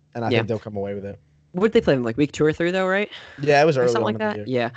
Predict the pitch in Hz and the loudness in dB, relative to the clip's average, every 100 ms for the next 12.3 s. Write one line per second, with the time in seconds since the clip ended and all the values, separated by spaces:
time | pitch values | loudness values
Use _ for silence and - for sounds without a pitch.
0 | - 170 - - 151 135 127 120 113 107 | 0 2 2 2 2 2 0 -4 -4 -6
1 | 120 - 120 87 87 - 87 - 76 53 | -6 -10 -8 -6 -6 -6 -6 -6 -10 -8
2 | 78 - 71 - _ _ - 104 123 131 | -8 -6 -6 -6 _ _ -2 2 2 0
3 | 151 160 151 185 - - 214 156 180 156 | 0 2 2 2 0 0 0 2 2 0
4 | 123 107 160 143 131 123 120 127 117 123 | -2 -4 -4 -2 -4 -6 -6 -8 -8 -10
5 | - 139 117 113 123 135 127 180 120 110 | -6 -4 -4 -4 -4 -4 -2 -4 -4 -8
6 | _ - 113 110 117 120 113 110 117 117 | _ -14 -10 -8 -6 -4 -4 -4 -6 -6
7 | - 110 110 117 120 127 113 - 135 117 | -8 -10 -8 -4 -2 -2 -4 -6 -2 -2
8 | - 113 110 117 135 127 120 107 131 131 | -2 -6 -4 0 2 0 -2 -4 -4 -4
9 | 120 113 120 117 110 110 - 117 107 107 | -6 -4 -2 -2 -2 -6 -12 -10 -6 -6
10 | 104 120 110 101 - - 139 131 127 123 | -4 -4 -4 -8 -10 -4 0 0 0 -4
11 | 113 113 110 101 101 107 123 110 - 107 | -6 -10 -12 -8 -8 -8 -8 -8 -8 -10
12 | - - - | -12 -16 -14